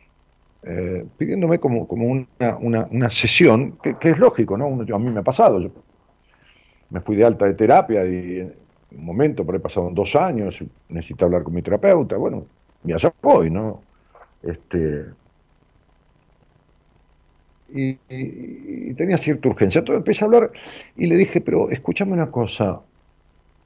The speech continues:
hace un año que estás paralizada. Esto que sucedió en tu vida, ¿no? Una situación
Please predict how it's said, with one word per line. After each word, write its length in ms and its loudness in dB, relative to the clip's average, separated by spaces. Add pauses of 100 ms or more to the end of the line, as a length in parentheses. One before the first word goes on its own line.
(160)
hace 220 -2
un 80 2
año 240 2
que 80 -2
estás 180 -6
paralizada. 840 -12 (1300)
Esto 240 -2
que 80 -8
sucedió 640 4
en 100 2
tu 160 -2
vida, 380 0
¿no? 140 -4
Una 220 -6
situación 720 -4